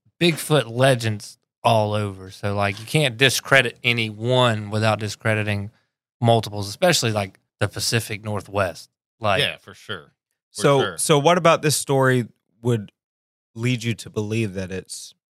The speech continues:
Speaker 3: a Bigfoot attack? Anything in particular that, that maybe coincides with other claims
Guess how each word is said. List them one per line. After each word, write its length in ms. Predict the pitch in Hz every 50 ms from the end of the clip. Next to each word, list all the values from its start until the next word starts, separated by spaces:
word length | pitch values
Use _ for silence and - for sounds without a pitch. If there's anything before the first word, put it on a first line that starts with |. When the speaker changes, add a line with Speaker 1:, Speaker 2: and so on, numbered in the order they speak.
| _
Speaker 3:
a 80 | - 104
Bigfoot 440 | 92 82 107 95 - _ - 85 82
attack? 340 | 80 _ - 78 - - _ _ _ _ _ _ _ _ _ _ _ _ _ _ _ _ _ _ _ _ -
Anything 380 | 117 113 113 107 101 117 110 110
in 140 | 104 101
particular 720 | - 107 101 87 - 110 104 - 127 123 117 117 117 117 113
that, 400 | 104 101 104 101 - - _ _
that 260 | - 104 104 98 87 - _ _
maybe 260 | 104 104 104 104 98
coincides 680 | 95 - - 113 107 104 95 - - 98 98 101 - -
with 160 | 104 101 92
other 500 | 98 98 95 95 98 95 95 95 95 95 - _ _ _ _ _ _ _ -
claims 540 | 107 98 98 101 98 101 101 - - -